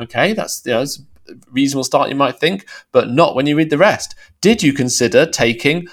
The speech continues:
more stringent measures in response to covid nineteen, such as those seen in, for example,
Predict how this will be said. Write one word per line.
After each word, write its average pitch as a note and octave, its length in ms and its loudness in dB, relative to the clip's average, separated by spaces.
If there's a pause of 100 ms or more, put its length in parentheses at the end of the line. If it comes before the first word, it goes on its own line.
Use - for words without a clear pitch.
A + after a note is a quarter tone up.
(160)
more F#3 580 0
stringent F#3 800 0
measures D3 520 0
in C3 120 -6
response C#3 400 -2
to D3 100 -10
covid D3 380 -2
nineteen, C#3 560 -2
such - 320 -2
as C#3 100 -4
those C#3+ 280 0
seen C#3+ 180 0
in, C3+ 140 -2
for B2 160 -6
example, B2 640 -2